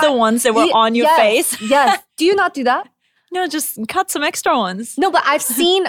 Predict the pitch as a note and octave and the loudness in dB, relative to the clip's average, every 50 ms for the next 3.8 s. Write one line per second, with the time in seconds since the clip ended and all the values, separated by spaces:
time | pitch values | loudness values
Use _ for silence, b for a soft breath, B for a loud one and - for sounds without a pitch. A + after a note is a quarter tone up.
0 | - - B3 C4 C4+ - - - - - B3+ C4 C#4 D4 D4+ - - - G#3 G#3 | -2 0 0 0 0 0 -4 -6 -6 -4 -4 -4 -4 -4 -4 -4 -2 0 2 2
1 | G#3 G#3+ G#3 G#3+ G3+ E3 - - A3 G#3+ A3 F#3 G3 F3+ F3 E3 F3+ F#3+ A3 B3+ | 2 0 -2 -4 -6 -6 -4 -2 0 0 0 0 0 0 0 0 0 -2 -2 -2
2 | C#4+ C#4 - - - - G3+ G3 G#3 G3+ G3 G3 F#3+ F#3+ F#3+ F#3 E3+ - - - | -4 -6 -10 -12 -10 -4 -2 0 2 2 2 2 2 2 2 0 0 -2 -6 -10
3 | A#2+ - - _ _ - - - A3 G3 G3+ G3+ F#3+ F#3+ F#3+ - | -10 -10 -12 _ _ -18 -8 -4 -2 0 2 2 2 2 0 0